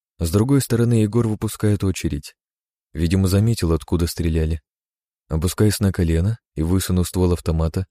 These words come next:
выдаю три коротких неприцельных очереди в том направлении, откуда вели огонь. Заодно оцениваю обстановку. Пара красивых резных столиков, у каждого из которых по три кресла, и один прислонённый к стене.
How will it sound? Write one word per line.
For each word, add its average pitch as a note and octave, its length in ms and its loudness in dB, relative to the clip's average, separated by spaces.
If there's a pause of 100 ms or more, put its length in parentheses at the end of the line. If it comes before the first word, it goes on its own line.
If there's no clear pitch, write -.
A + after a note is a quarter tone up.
(420)
выдаю E2+ 360 2
три G#2 220 2
коротких G#2+ 480 0
неприцельных G2 600 0
очереди G2 440 -2
в - 60 -8
том F#2+ 180 0
направлении, F2 580 0
откуда F2+ 320 -2
вели F2+ 240 2
огонь. E2 380 0 (720)
Заодно G2 420 2
оцениваю G#2+ 400 2
обстановку. F2 640 -2 (760)
Пара G2+ 240 4
красивых G2+ 560 0
резных F#2 300 2
столиков, F2+ 520 -4
у D2+ 80 -6
каждого F2 380 0
из E2+ 100 -2
которых F#2 380 -2
по F#2 120 -2
три F2 180 -2
кресла, D#2 500 -4 (560)
и - 80 0
один F2 320 4
прислонённый G#2+ 560 0
к - 60 -12
стене. F2+ 420 -2